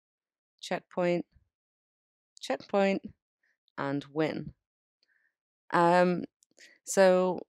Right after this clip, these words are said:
that's great. I think we can still add even more to that.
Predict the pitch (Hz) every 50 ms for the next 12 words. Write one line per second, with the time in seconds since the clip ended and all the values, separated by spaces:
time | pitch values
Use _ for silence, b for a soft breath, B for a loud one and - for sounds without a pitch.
0 | _ - - - - - - - - 156 151 180 214 - _ b b b b b
1 | b b _ _ _ _ _ _ _ _ _ _ _ _ - 175 165 - 208 208
2 | 190 - 202 190 - - - 185 180 180 180 175 - - 175 165 160 - - -
3 | 170 165 151 165 165 160 165 165 160 156 143 143 135 - - - _ - - 156
4 | - 147 131 131 -